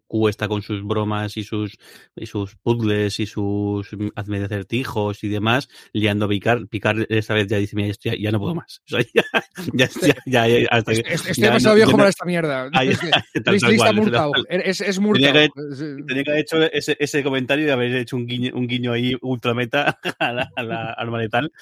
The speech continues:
Speaker 1: porque hubiese sido maravilloso, porque decir, "Ya, ya, ya, ya no puedo más, ya, <laughs> ya estoy, ya hasta aquí hemos llegado". Y sin embargo, él sigue con los pero sí, el detalle de, y él mismo, sobre todo que él se da, se da cuenta Picard. Al final, yo creo que nosotros lo vemos porque vemos el, la gente que conocemos a Q, que luego comentaremos, <laughs> comentaremos esto,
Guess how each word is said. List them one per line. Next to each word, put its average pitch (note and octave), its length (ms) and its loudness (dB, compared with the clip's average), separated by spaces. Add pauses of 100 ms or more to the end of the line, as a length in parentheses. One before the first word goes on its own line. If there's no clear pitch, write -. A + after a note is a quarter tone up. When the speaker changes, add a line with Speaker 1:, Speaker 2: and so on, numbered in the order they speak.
(140)
Speaker 1:
porque A#2 160 -4
hubiese A#2+ 140 0
sido C3 140 0
maravilloso, B2 340 0
porque B2 180 -2
decir, A2 200 -4
"Ya, A2+ 120 0
ya, A2+ 160 -2
ya, A2+ 120 -2 (140)
ya A#2 80 -2
no A#2+ 80 0
puedo A2 140 -6
más, - 280 -14
ya, A#2+ 120 -2
<laughs> - 160 -4
ya G#3+ 80 4
estoy, C3 320 -4
ya A#2 100 -4
hasta G#2+ 160 -10
aquí G#2+ 180 -12
hemos A2+ 120 -6
llegado". G#2+ 240 -8 (460)
Y A#2+ 340 2
sin A#2+ 120 -2
embargo, B2+ 240 0
él C3 60 -2
sigue D#3 160 -4
con D#3 100 0
los D#3+ 140 -2 (100)
pero C3 60 -2
sí, F3 240 -8
el A#2 160 -4
detalle C#3+ 280 -4
de, E3 220 0
y A#2+ 140 -2
él B2 80 -2
mismo, D3+ 260 0
sobre A#2+ 120 -10
todo D3+ 140 -2
que F3 60 -4
él E3 60 -4
se - 140 -6
da, C#3 160 -2
se - 120 -12
da A#2+ 60 -4
cuenta C3 200 -6
Picard. G#2+ 400 -8
Al G#2+ 100 -14
final, B2+ 500 -6
yo B2 120 -4
creo C#3 120 -4
que C3 60 -12
nosotros C3 240 -8
lo C3+ 120 -2
vemos C3 320 0
porque G#2+ 340 -8 (300)
vemos A2 400 -6
el, A#2+ 420 0 (280)
la A#2 80 -6
gente A#2 180 -2
que - 80 -4
conocemos A#2+ 300 2
a A2+ 80 -2
Q, D3 180 -2
que - 120 -6
luego A2 180 -2
comentaremos, A2+ 500 -4
<laughs> - 220 -6
comentaremos A#2+ 580 -4
esto, C3 320 -4